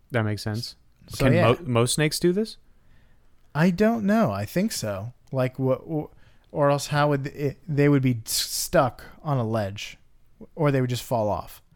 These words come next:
Speaker 2: Uh, and then the fourth is sidewinding. Sidewinding might be the most complex movement, and it serves two major functions. Side-, uh, it involves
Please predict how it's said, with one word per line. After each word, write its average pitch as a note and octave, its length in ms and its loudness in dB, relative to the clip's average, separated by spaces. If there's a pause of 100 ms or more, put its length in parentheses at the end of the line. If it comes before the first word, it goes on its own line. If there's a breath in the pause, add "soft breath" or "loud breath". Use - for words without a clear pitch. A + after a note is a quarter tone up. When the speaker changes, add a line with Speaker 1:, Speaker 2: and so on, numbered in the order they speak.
(280)
Speaker 2:
Uh, B2+ 520 0
and D#3+ 120 2
then F#3 120 4
the E3 60 -2
fourth G#3+ 680 -2 (120)
is D3 420 2
sidewinding. B2 880 -2 (560 soft breath)
Sidewinding D3 580 6
might C3+ 260 0
be C#3 100 4
the C3 100 2
most B2+ 220 2
complex C#3+ 600 2
movement, C3 580 2 (320 soft breath)
and C3+ 180 -2
it B2+ 120 -4
serves B2+ 560 0 (200)
two A#3+ 300 -2
major C3 300 4
functions. G#2+ 720 -2 (600 soft breath)
Side-, D3 280 4 (140)
uh, C3 260 2
it D#3 160 0
involves E3 600 2